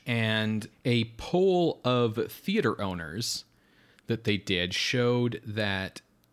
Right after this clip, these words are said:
around this time, adults were staying at home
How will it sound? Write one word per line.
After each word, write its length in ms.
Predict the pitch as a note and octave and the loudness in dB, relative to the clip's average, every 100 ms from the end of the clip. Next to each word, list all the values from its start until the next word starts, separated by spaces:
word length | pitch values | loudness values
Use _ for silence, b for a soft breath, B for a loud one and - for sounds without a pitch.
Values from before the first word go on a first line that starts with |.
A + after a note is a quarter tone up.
| - | -8
around 360 | A2+ B2 D3 | -4 -2 0
this 180 | D#3+ - | -2 -4
time, 640 | - A#2+ A2 G#2+ G#2+ G#2 A2+ _ _ _ _ - | -4 -2 0 0 0 -2 -8 _ _ _ _ -6
adults 960 | B2+ A2+ - C#3 C3+ D#3 - - - - _ _ _ | -4 -4 -4 0 2 0 -4 -6 -6 -6 _ _ _
were 140 | A#2+ A#2 | -4 0
staying 460 | - - B2 A#2 G#2+ | 0 0 0 0 -2
at 60 | |
home 600 | - - A#2+ G#2+ E2 D#2 | -6 -4 -2 -2 -4 -10